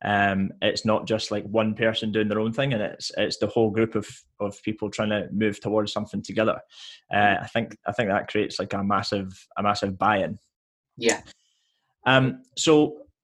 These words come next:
Speaker 1: just diving into a little bit more glute specific. So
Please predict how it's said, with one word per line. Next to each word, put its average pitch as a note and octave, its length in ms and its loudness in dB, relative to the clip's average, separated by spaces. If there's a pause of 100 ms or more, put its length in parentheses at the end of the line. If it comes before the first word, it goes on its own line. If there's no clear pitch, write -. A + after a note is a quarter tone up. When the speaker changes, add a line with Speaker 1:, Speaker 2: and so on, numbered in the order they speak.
(140)
Speaker 1:
just - 320 0
diving C#3+ 220 8 (100)
into B2+ 680 4
a A2+ 80 4
little A#2+ 200 6
bit A2+ 180 2
more A#2 180 4
glute A2+ 260 0
specific. - 600 -2
So A#2+ 300 2